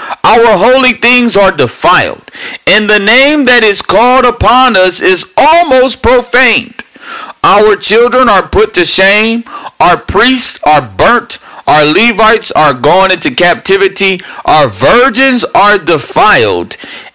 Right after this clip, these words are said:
and our wives ravished. Our righteous men carried away.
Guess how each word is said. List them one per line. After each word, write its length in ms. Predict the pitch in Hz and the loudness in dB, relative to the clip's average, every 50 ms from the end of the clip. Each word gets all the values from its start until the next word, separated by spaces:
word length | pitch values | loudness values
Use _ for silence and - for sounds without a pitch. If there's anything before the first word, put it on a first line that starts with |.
| _ _ - | _ _ -2
and 240 | 165 180 185 185 185 - - | 0 0 2 0 0 0 0
our 340 | 170 175 170 170 160 151 | 2 2 2 2 2 2
wives 720 | 143 131 131 147 180 208 214 220 226 226 233 233 220 - - - | 2 2 2 2 2 2 2 2 2 2 0 0 -2 -6 -8 -6
ravished. 800 | - 113 117 123 156 196 202 180 147 113 98 - - - - - 113 - - - - - - - | -4 -2 0 2 2 2 2 2 0 -2 -4 -8 -8 -8 -8 -8 -10 -16 -20 -20 -20 -20 -16 -6
Our 400 | - - 160 180 180 175 170 165 151 | -2 0 0 2 2 2 2 2 2
righteous 540 | 160 185 214 254 240 214 - 254 247 185 185 | 2 2 2 0 0 -2 -2 -2 -2 -2 -2
men 380 | 196 220 226 233 233 226 220 | 0 0 2 2 0 0 -2
carried 460 | - - 160 196 220 220 214 214 214 | -2 -2 0 2 2 2 2 2 2
away. 560 | 208 208 190 202 214 226 233 233 254 277 262 | 2 2 2 2 2 2 2 0 -2 -4 -6